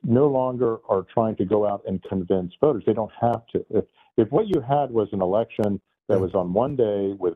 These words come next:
Speaker 1: voters showing up, you would have to persuade them. But
Speaker 2: Okay,
Speaker 1: right
Speaker 2: so
Speaker 1: now
Speaker 2: why
Speaker 1: what
Speaker 2: do
Speaker 1: we
Speaker 2: we have to
Speaker 1: have
Speaker 2: why do we have to persuade the Republican Party leadership and organization of what you're saying?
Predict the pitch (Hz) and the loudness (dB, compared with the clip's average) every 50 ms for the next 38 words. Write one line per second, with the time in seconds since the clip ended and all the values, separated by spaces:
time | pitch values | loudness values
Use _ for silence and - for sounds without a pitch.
0 | - - 101 110 117 123 123 - - - 139 123 113 107 101 107 120 117 - - | 0 0 2 2 2 0 -2 -6 -2 0 0 0 0 0 0 0 0 0 -2 -4
1 | _ _ _ _ - 190 247 233 151 110 - - - - 117 - - 110 98 - | _ _ _ _ 0 0 2 2 0 0 -2 -2 -2 -2 -4 -2 0 -2 -2 -2
2 | - - 151 165 185 180 139 113 85 - - _ _ _ _ _ _ _ _ _ | 0 0 0 2 2 0 -2 -4 -4 -6 -8 _ _ _ _ _ _ _ _ _
3 | _ _ _ _ _ - 127 131 - _ _ - 170 123 - 180 185 - 196 180 | _ _ _ _ _ 0 0 0 0 _ _ -4 0 2 2 6 6 6 8 8
4 | 208 254 277 302 302 277 247 247 262 220 180 156 165 160 127 104 98 98 - _ | 8 6 6 6 4 4 4 2 2 2 2 0 0 0 0 -2 -4 -4 -8 _
5 | _ _ _ _ _ _ _ _ _ _ _ 214 247 269 262 247 233 226 220 196 | _ _ _ _ _ _ _ _ _ _ _ -4 -2 0 0 0 0 0 0 0
6 | 175 175 - - - - - 147 123 - - 127 123 123 113 110 110 107 _ _ | 0 -2 -4 -6 -10 -12 -10 -12 -10 -8 -4 -2 -2 -2 -2 -4 -6 -10 _ _
7 | _ _ _ _ _ _ _ - 139 127 147 147 - 175 202 214 185 208 - - | _ _ _ _ _ _ _ -4 -2 0 0 -2 0 0 0 0 0 -2 -4 -4
8 | 196 185 - - 175 165 147 143 135 139 156 160 143 147 131 - - 139 131 123 | -6 -6 -4 -4 -4 -4 -2 -2 -2 -2 0 0 0 0 -2 -2 -2 -2 -2 -2
9 | - 131 117 127 131 139 143 123 131 120 117 101 - 120 120 120 110 - 117 98 | -4 -6 -6 -4 -4 -4 -4 -4 -4 -4 -4 -2 0 0 0 0 -2 -4 -8 -10
10 | 104 117 - 127 107 113 123 110 - 117 117 107 - 131 107 98 92 | -10 -12 -14 -10 -6 -6 -6 -6 -6 -8 -10 -8 -6 -8 -8 -8 -10